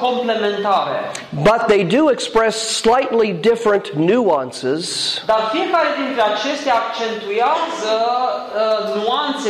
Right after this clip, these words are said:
Speaker 1: diferite
Speaker 2: of the full work that God does in remaking us.
Speaker 1: a lucrării complete pe care Dumnezeu o face în a ne sfinți.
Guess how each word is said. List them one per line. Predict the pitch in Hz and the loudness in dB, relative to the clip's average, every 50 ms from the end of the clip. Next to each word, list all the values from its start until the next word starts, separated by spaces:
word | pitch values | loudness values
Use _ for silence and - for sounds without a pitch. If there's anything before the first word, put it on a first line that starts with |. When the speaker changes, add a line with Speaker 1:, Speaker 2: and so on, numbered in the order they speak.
| 202 214 | -2 -2
Speaker 1:
diferite | 220 - 226 240 226 185 170 - - 135 139 143 - 180 180 | -4 -4 -2 -2 -2 -2 -4 -4 -4 -2 0 2 2 4 2
Speaker 2:
of | 180 175 175 | 4 2 2
the | 180 - - - - | 0 0 -2 -2 2
full | - 269 294 285 262 214 185 208 | 2 4 4 4 4 4 4 4
work | 226 220 220 220 180 | 2 2 0 0 0
that | 160 151 147 156 180 190 | 0 0 2 2 2 4
God | 190 185 170 147 147 180 | 4 2 0 0 0 0
does | 185 170 151 139 127 - 139 | 2 2 0 -2 -4 -4 -2
in | 165 143 143 165 | -2 0 0 0
remaking | 170 170 160 160 165 160 - 131 113 110 101 | 0 0 0 -2 -2 -2 -4 -4 -4 -4 -4
us. | 92 - - - - - | -4 -6 -6 -6 -4 0
Speaker 1:
a | - 214 220 214 - - - - 208 220 | 0 2 2 2 0 -2 -6 -6 -6 -6
lucrării | 208 214 214 214 226 247 262 294 294 311 302 277 - - 240 233 | -6 -6 -6 -6 -4 0 2 2 2 2 0 -2 -4 -2 -2 -2
complete | 226 208 190 - 233 247 269 269 269 - - - 175 160 160 160 185 202 - - - | -2 -2 -4 -4 -2 0 2 2 2 0 -2 -2 -2 -2 -2 0 0 -2 -2 -4 -6
pe | 202 196 202 | -6 -4 -2
care | 202 208 214 220 214 214 208 | -2 -2 -2 -2 -4 -4 -6
Dumnezeu | 196 190 185 175 175 - 208 220 226 226 220 190 | -6 -6 -6 -6 -6 -4 -2 -2 -2 -2 -2 -4
o | - 185 - 190 | -6 -4 -2 -2
face | 190 196 196 190 - 196 180 180 - 196 196 | -2 -2 -2 -4 -6 -6 -6 -6 -6 -6 -6
în | 196 190 190 - 180 185 | -6 -8 -6 -4 -2 -2
a | 190 185 185 | -2 -2 -4
ne | 180 180 180 180 180 180 180 - - - - - - - - - - - | -4 -4 -4 -6 -6 -8 -10 -12 -16 -18 -20 -20 -20 -20 -20 -20 -20 -20
sfinți. | - - - - 190 180 175 175 156 139 | -18 -16 -14 -12 -12 -10 -10 -8 -10 -10